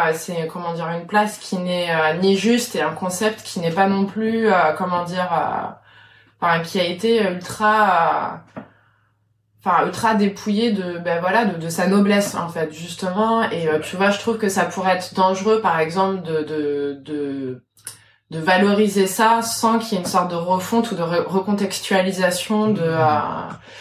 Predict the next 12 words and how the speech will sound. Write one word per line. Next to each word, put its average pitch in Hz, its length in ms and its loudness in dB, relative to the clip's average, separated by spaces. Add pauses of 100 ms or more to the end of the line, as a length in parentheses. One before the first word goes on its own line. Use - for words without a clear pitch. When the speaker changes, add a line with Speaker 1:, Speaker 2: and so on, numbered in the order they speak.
(320)
Speaker 1:
parce 160 240 2
que, 196 140 -4
euh, 165 520 2
parce 165 160 -2
qu'on 175 140 -6
le 180 100 -4
voit 208 360 2
aujourd'hui, 170 540 -2
euh, 185 40 2 (720)
enfin, 170 160 4 (120)
on 151 100 -4
fait 160 300 -10